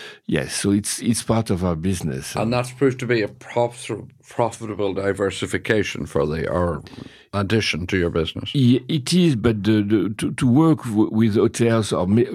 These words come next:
Speaker 1: being the restaurant of certain hotels, it started ten years ago, so it's not new. The,
Speaker 2: Uh, uh,
Speaker 1: what is
Speaker 2: uh,
Speaker 1: new
Speaker 2: uh.
Speaker 1: is we, we accelerate, uh, we accelerate this. We're going to open the, uh, the Ritz-Carlton in, in, uh, Saudi Arabia,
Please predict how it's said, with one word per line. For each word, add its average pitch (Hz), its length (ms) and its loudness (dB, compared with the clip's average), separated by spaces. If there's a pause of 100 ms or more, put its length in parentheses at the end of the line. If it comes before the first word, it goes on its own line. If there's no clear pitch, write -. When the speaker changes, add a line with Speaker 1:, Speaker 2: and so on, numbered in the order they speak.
Speaker 1:
being 117 240 4
the 98 140 4
restaurant 110 480 2
of 90 240 -2
certain 104 320 0
hotels, 113 400 0 (800)
it - 120 2
started 120 480 -2
ten 98 140 2
years 90 180 2
ago, 82 260 2
so 85 160 -4
it's 78 160 -4
not 98 240 2 (100)
new. 92 480 4
The, 82 160 0
Speaker 2:
Uh, 82 60 4
uh, - 80 -2
Speaker 1:
what 95 240 2
is 90 80 0
Speaker 2:
uh, 87 60 2
Speaker 1:
new 104 180 6
Speaker 2:
uh. 113 80 4
Speaker 1:
is 87 160 2
we, 85 480 2
we 85 260 2
accelerate, 95 840 2
uh, 82 160 -2 (520)
we 98 160 0
accelerate 85 640 2
this. 104 380 2
We're 92 100 2
going 90 380 2
to 85 180 -2
open 87 360 0
the, 80 240 0 (500)
uh, 113 160 0
the 92 160 2
Ritz-Carlton 92 800 2
in, 87 260 0
in, 87 320 2
uh, 85 100 2
Saudi 85 380 2
Arabia, 107 640 2